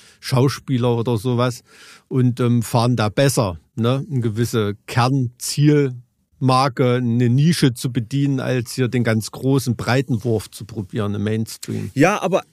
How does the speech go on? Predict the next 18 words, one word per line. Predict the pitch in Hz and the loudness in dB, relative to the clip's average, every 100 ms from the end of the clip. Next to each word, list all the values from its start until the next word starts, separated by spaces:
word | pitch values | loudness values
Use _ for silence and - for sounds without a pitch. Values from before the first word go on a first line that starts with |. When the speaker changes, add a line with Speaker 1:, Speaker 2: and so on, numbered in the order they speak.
| - - | -4 0
Speaker 2:
aim | 196 | 0
for | 190 214 196 | 2 0 0
the | |
stars, | 185 - 175 165 - | -2 0 2 2 0
ne? | 135 165 139 | 0 0 2
Speaker 1:
Mhm. | |
Speaker 2:
Also | 147 156 143 | 2 2 2
wenn, | 160 156 160 | 0 0 0
wenn | 151 | 0
man | 160 147 | 0 0
die | 151 | 0
Möglichkeit | 143 151 151 151 151 139 139 | 2 0 -2 -4 0 0 0
hat | 156 - - _ _ _ - | -4 -6 -20 _ _ _ 0
und | 151 131 - _ _ _ - | 0 0 -6 _ _ _ -6
also | - 123 | -2 -2
das | 123 131 | 0 -2
zumindest | - 131 127 117 | 0 0 0 0
realistisch | 127 120 135 - 120 - | 2 2 0 -4 -6 -8